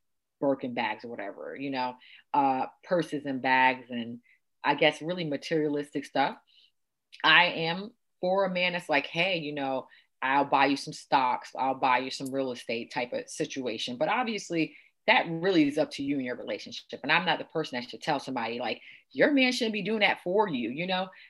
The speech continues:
I'm not that type of girl. But for me, I guess personally, I'm not gonna, like, say no, but I'm also a person that's kinda like, uh, you know, maybe something that's important to me, you know, what's important to me,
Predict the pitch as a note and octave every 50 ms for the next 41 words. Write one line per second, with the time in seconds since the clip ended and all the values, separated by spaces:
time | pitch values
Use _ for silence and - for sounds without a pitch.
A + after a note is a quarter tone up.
0 | _ - F3 F3+ F3+ E3 D3+ - - D3 - - E3 D3 - - B2+ A#2 C3+ C3+
1 | B2 A#2 A#2 A2 A2+ - C#3 B2+ A#2 - - - - E3 D3 C#3 D3+ F#3 A#3+ A#3
2 | F3+ D#3 C#3+ C3+ C3+ C3+ - - - - D3 C#3 - - C#3+ C3+ B2+ C3 B2+ B2
3 | A#2+ - - - - _ - - D#3+ F#3 G3 G3 F3+ D#3+ D#3 D#3 D#3 C#3 B2 A#2+
4 | C3+ A#2+ A2+ G#2+ - - C#3+ A#2+ A#2+ A#2 A#2 C#3+ G3 E3+ A#2+ - - - G#3 F#3+
5 | D#3 D#3 D3+ D3 D3+ D3+ D#3 D3+ D3+ C#3+ C#3 - D#3 C#3+ C#3+ C#3+ C3 B2 - -
6 | C3+ C3 C3 B2 B2 B2 B2 A#2+ B2 B2 _ _ - - - _ _ _ _ _
7 | - C4+ C#4+ C#4+ C#4+ C#4+ C#4 - E3+ A#3 A#3+ G#3+ F#3 F3+ E3+ D#3+ - - E3+ E3+
8 | F3+ F#3+ F3+ G3 G3 E3 - _ - - - F#3 E3+ F3 E3 D3+ D3 - D3 -
9 | - E3 D3 - A#2+ - C3+ A#2 A2+ A2+ B2 C#3 C#3+ C3 B2 A#2+ B2 B2+ D#3+ E3
10 | E3 - D3+ C#3 - - D#3+ D#3 E2 F#2+ B2 A#2+ - C#3 B2+ B2 A#2+ A#2+ - A#3+
11 | -